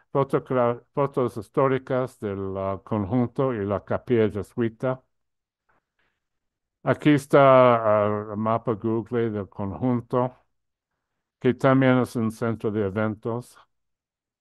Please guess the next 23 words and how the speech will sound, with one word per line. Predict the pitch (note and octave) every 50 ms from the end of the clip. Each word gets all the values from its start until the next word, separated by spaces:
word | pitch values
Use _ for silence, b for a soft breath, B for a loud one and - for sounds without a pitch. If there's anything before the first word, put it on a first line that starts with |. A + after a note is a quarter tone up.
| _ _ _ _ _ _ _ _ _ _ _ _ _ _ _ _ _ _ _ _ _ _ _
Este | - F3+ F#3 - - G3 F3+ E3 C#3+
fue | - - F3 E3+ E3
dedicado | D#3 D3+ D3 C#3 C#3 - - D3 C#3+ C#3+ C#3 B2 -
principalmente | - D3 C#3 - - C3 - - B2+ A#2+ A#2 A2+ A#2 A#2+ A#2+ A#2 _ - B2 A2+ A2+ A2+
a, | A2+ A2 G#2 G#2 G#2 G2+ G2+ G2 G2 G2 G2 F#2+ F#2+ G2 G2 -
a | _ - G#2+
ovejas, | A2 G#2+ G#2 G2+ A#2 A#2 A#2 - - G#2+ G#2+ G2+ - _ _ _ _ _ _ _ -
a | A2+ A#2
criar | A#2 _ - A2+ A2 A2 A2 A2 A2+
ovejas. | G#2 G2+ G2+ G2+ G#2 G#2+ G2+ - - G2+ G2 - _ _ _ _ _ _ _ _ _ _ _ _ _ _ _ _ _ _ _ _ _ _ _ _ _ _ _ _ _ _ _ _ _ _ _ _ _
La | E3+ D#3+ C#3
hacienda | C3+ - - E3+ D#3+ E3 E3+ D#3 C3+
Santa | - - D3 D3+ C#3+ -
Lugarda. | D3+ B2+ B2 A#2+ G#2 B2 A#2+ A#2+ A#2+ A#2 G2+ F#2+ F2+ - _ _ _ _ _ - D3 C3
Aquí | A#2+ A#2 - - -
está | C#3 B2 - - C#3+ C3 B2+
el | A#2
mapa. | A2 A2+ A#2 A#2 A2+ - - C#3 C#3+ D3 C#3+ _ _ _ _ _ _ _ _ _
Aquí | - C3 A#2+ - -
está | C#3 B2 - - C3+ B2+
la | B2+ A#2 G#2+
capilla, | - - A2 - _ - C3+ B2+ B2 C3 C3
que | - C3 A2+ A2 A2 A2+ A2+ G#2+